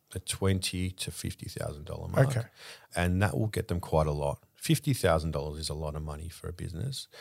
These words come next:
Speaker 1: You know, that's, that should sort of cover anyone up to the, let's say, fifteen users.
Speaker 2: Yeah.
Speaker 1: Um,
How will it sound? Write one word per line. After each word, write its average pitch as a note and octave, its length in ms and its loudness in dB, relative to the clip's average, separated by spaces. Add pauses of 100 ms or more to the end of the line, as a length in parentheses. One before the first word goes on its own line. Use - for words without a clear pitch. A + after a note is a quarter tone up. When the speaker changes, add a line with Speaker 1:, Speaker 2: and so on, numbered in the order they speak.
(120)
Speaker 1:
You F#2+ 120 -4
know, E2 140 -2
that's, - 560 -2
that - 160 2
should F3 260 -2
sort D#3 140 -6
of - 80 -2
cover E2+ 500 2 (400)
anyone F#2+ 360 2
up - 180 -4
to D#2+ 140 -4
the, D#2 280 -2 (360)
let's C3+ 180 6
say, G2 240 8
fifteen E2+ 600 -6
users. E2 560 -12 (160)
Speaker 2:
Yeah. B2 180 4
Speaker 1:
Um, G2 340 -4